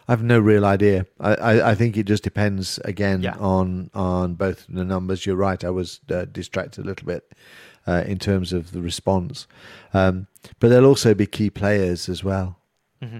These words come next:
Speaker 1: So
Speaker 2: Yeah.
Speaker 1: that's that. And don't forget some of the, uh, ancillary people here. So do you need to bring the Works, Works Council involved in any way, shape or form?
Speaker 2: God, no.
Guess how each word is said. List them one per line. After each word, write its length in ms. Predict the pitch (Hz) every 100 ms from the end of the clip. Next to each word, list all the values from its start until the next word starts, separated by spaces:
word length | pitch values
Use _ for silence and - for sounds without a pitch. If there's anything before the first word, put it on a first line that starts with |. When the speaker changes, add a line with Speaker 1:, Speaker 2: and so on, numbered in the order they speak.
| - _
Speaker 1:
So 400 | - 127 92 90
Speaker 2:
Yeah. 40 | 87
Speaker 1:
that's 200 | 92 92
that. 220 | - 92 - - -
And 80 | 139
don't 140 | 180
forget 400 | 175 165 165 -
some 220 | - 147
of 80 | 135
the, 280 | 127 123 120 _ _ _ _
uh, 140 | 117 107
ancillary 600 | 113 120 - 135 117 92
people 340 | - 95 - 87
here. 240 | 95 92
So 360 | - 110 107 101 _ - _ _ _
do 80 | 113
you 100 | 120
need 160 | 123
to 60 | 107
bring 160 | 113 107
the 80 |
Works, 300 | 104 113 113 -
Works 320 | 110 110 82
Council 440 | - 92 92 - 95
involved 520 | 92 87 95 92 90
in 120 | 95 90
any 160 | 92
way, 140 | 90 87
shape 320 | - 90 -
or 80 | 95
form? 40 | -
Speaker 2:
God, 340 | 143 139 95
no. 380 | 127 135 123